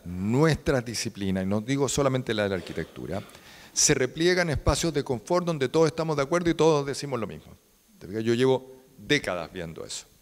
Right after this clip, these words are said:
No, no digo solo los arquitectos, en general. Nosotros nos replegamos en un lugar donde estamos todos de acuerdo, decimos, "Miran", pero los policymakers, por llamar de alguna manera, están en otro. No vienen a escucharnos acá.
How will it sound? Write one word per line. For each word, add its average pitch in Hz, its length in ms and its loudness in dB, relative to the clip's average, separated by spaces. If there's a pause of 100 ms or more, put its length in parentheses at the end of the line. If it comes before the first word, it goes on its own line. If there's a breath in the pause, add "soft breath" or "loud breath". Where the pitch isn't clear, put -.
(600 soft breath)
No, 107 140 -10
no 113 160 4
digo 147 200 0
solo 190 260 4
los 190 100 0
arquitectos, 165 380 -6
en 92 60 -12
general. 113 240 -12
Nosotros 156 280 -6
nos 131 120 6
replegamos 151 540 0
en 135 60 -4
un 135 100 -6
lugar 190 340 0
donde 147 160 -6
estamos 127 300 -10
todos 127 160 -2
de 120 60 -2
acuerdo, 156 320 -2
decimos, 117 240 -10
"Miran", 143 400 -6 (680 loud breath)
pero 139 300 4 (1000)
los 98 280 -2
policymakers, 170 960 -2
por 98 160 -14
llamar 95 180 -8
de 98 60 -6
alguna 98 240 -8
manera, 101 280 -4
están 175 260 -4
en 165 100 -6
otro. 202 300 -6 (240)
No 147 160 0
vienen 208 240 0
a - 20 -2
escucharnos 175 560 -6
acá. 160 320 -10